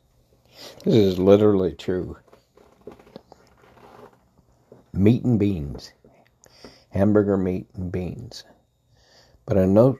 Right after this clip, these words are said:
most nights we had, uh, you know, something like chicken or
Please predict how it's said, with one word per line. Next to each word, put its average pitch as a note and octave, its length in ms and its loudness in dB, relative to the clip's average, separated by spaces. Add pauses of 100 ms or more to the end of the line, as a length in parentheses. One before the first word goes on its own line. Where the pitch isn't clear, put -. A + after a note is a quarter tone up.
(120)
most G#2+ 400 0
nights E2 400 -6
we E2+ 180 -10
had, E2 340 -6 (500)
uh, - 200 -10 (1160)
you - 420 -20
know, F2 40 -8
something D#2+ 400 -6
like D2 240 -8
chicken D#2+ 460 -4
or D#2+ 260 -8